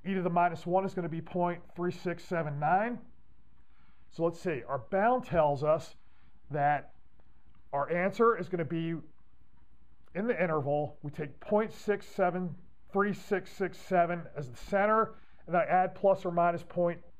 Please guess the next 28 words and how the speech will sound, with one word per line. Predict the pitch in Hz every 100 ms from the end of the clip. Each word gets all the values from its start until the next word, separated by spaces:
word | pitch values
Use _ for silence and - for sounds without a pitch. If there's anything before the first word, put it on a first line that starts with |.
| 135
zero | 165 160
zero | 151 160 151
one | 143 147 143
four | - 151 156
to |
that. | 156 156 156 - - - - -
So | -
let's | 165 160
see | 170
what | 139
we | 143
get. | 151 123 - - - - - -
If |
I | 156
subtract | - 147 - 175 185
it | 214
off, | 226 226 180
we |
get | 160 -
point | - 170 170 -
three | - 180
six | 175 175 170 -
five | 160 151 -
three. | 165 185 226 208 - - - - -
If | -
I | 151
add | 123 160 180
it, | 220 -